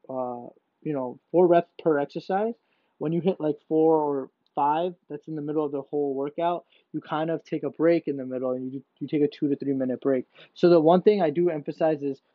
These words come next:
learning from others try cross working out, try CrossFit,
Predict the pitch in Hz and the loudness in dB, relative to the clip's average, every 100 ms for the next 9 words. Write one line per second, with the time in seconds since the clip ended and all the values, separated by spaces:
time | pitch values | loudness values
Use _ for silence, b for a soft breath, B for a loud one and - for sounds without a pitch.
0 | - 156 175 202 214 196 160 156 185 208 | -8 0 2 2 0 -2 -4 -2 0 0
1 | 208 _ _ _ - 165 170 185 - _ | -2 _ _ _ -6 0 2 2 -2 _
2 | - 165 151 160 165 160 160 156 151 151 | -8 -2 -2 -2 -4 -4 -6 -6 -4 -6
3 | - - 135 - 151 175 - 170 170 | -8 -12 -10 -2 -2 -2 -2 0 0